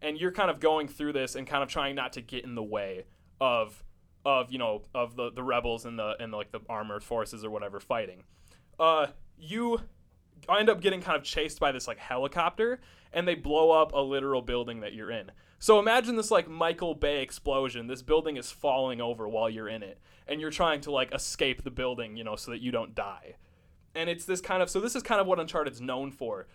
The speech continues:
these kind of crazy action set pieces. But also,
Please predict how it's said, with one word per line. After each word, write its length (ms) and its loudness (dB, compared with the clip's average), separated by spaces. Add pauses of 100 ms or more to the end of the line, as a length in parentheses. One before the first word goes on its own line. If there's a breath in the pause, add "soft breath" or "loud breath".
(160 soft breath)
these 140 -12
kind 160 -2
of 100 -4
crazy 640 -4
action 400 -6
set 280 -4
pieces. 460 -14 (380 soft breath)
But 140 4
also, 560 2